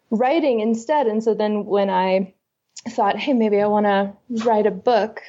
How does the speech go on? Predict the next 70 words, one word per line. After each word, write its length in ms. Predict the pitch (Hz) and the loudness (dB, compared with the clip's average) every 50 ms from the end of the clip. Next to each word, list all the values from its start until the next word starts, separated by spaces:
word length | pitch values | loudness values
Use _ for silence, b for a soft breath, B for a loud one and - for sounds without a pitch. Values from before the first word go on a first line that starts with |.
| - - | -14 -6
I 280 | - 220 214 208 202 208 | -4 -2 0 2 0 0
was 220 | 190 202 226 226 | 0 0 -2 -2
thinking 340 | - - 220 208 220 214 202 | -2 -2 -2 0 0 0 0
about, 320 | 190 190 - 196 190 - - | 0 0 0 -2 -2 -2 -2
you 80 | 208 | 0
know, 140 | 208 208 202 | 0 0 0
what 180 | 196 214 196 202 | 0 0 0 0
is 100 | 196 196 | -2 -2
a 60 | 202 | -4
subject 460 | 202 - 196 190 - 214 196 190 - | -4 -4 -4 -4 -4 -6 -10 -4 -4
that 100 | - - | -2 0
I 80 | 208 208 | 0 0
would 360 | 214 226 214 202 202 220 220 B B B B B B B B _ | 2 2 0 2 0 0 -2 B B B B B B B B _
love 420 | 226 214 226 220 220 220 202 196 | -2 0 2 2 2 2 0 -2
enough 420 | - - 226 220 208 208 208 - - | -4 -2 0 2 2 2 0 -4 -10
to 140 | - - 254 | -4 -4 -4
spend 320 | 240 - - 214 208 208 | -4 -2 0 0 2 2
enough 280 | 202 202 202 202 196 202 | 2 2 2 0 -2 -2
time 340 | - - 233 208 214 226 226 | -2 0 2 2 4 4 2
on 140 | 226 220 202 | 2 2 2
it 120 | 214 220 | 0 0
to 120 | 254 240 | 0 0
write 360 | 185 196 190 190 196 190 - _ _ B B B B B B B B - | 2 2 2 2 2 0 -4 _ _ B B B B B B B B -8
two 80 | - - | -2 0
hundred 240 | 285 254 240 247 - | 2 2 2 2 2
fifty 240 | 269 262 262 247 226 | 0 0 0 -2 0
pages 400 | 233 262 247 247 - 240 214 214 | 0 0 0 0 0 -2 0 0
or 80 | 208 | 0
whatever. 300 | 190 196 190 185 185 190 | 0 0 0 0 0 0
And 320 | 196 196 - - 202 196 196 | 0 2 2 0 0 2 2
I 100 | 196 196 | 2 2
went 220 | 185 208 185 - | 2 0 0 0
back 180 | 190 190 185 - | 0 0 0 0
to 100 | - 202 | 0 2
this 200 | 196 196 - - | 2 0 -2 -2
first 400 | - 190 185 185 - - - _ | -2 -2 -2 -2 -4 -10 -16 _
thing 300 | _ - 208 196 196 196 | _ -2 0 0 0 -2
that 100 | - - | -2 -2
had 160 | 202 220 208 | 0 0 2
inspired 440 | 208 220 220 - 196 185 190 190 190 | 2 0 0 0 0 2 2 0 0
me 140 | 190 202 | 0 -2
so 200 | 190 - - 196 | 0 0 0 0
much. 340 | 196 190 190 180 185 - - | 0 0 0 -2 -4 -2 -2
And 120 | 220 196 185 | 0 2 2
I 80 | 185 | 0
just 280 | 185 - 196 190 - - | 0 0 -2 -4 -2 0
wrote 360 | 202 202 202 196 - _ _ | 0 0 0 -2 -4 _ _
Jill 240 | - - 226 220 220 | -4 -2 0 0 0
Tarter 460 | 220 - - 226 220 214 226 220 214 | 0 -2 -2 -2 0 0 0 0 0
an 140 | 208 208 220 | 0 0 0
email. 420 | 240 262 294 302 233 202 202 202 | -2 -2 -2 0 0 0 2 2
And 100 | 196 196 | 0 0
I 80 | 202 208 | -2 -2
said, 240 | 202 - 233 202 208 | -2 -2 -2 0 0
"Hey, 180 | 202 240 233 | 0 0 0
you've 260 | 240 226 208 202 - | 0 0 0 -2 -4
kind 180 | - - 202 202 | -4 -4 -4 -2
of, 80 | 226 202 | -2 -2
you 100 | 202 214 | -2 0
don't 160 | 233 220 214 | 0 0 0
know 140 | 220 254 240 | 0 0 0
me 180 | 220 196 196 | 0 0 0
really, 280 | 190 190 202 202 214 254 | 0 0 0 0 0 0
but 220 | 226 226 208 - | 0 -2 -2 0
<laughs> 200 | - 294 294 247 | -2 -2 -2 -2
you've 160 | 226 247 247 | -2 0 0
been 180 | 220 311 311 262 | 0 0 0 0
my 240 | 254 240 214 214 196 | 0 0 0 0 0
inspiration 680 | 220 240 226 233 - 220 208 233 254 247 240 220 214 | 0 -2 -2 -4 -2 0 0 0 -2 -2 -2 -4 -4
for, 420 | 214 - 220 202 202 208 202 214 | -2 -2 0 2 2 2 0 -2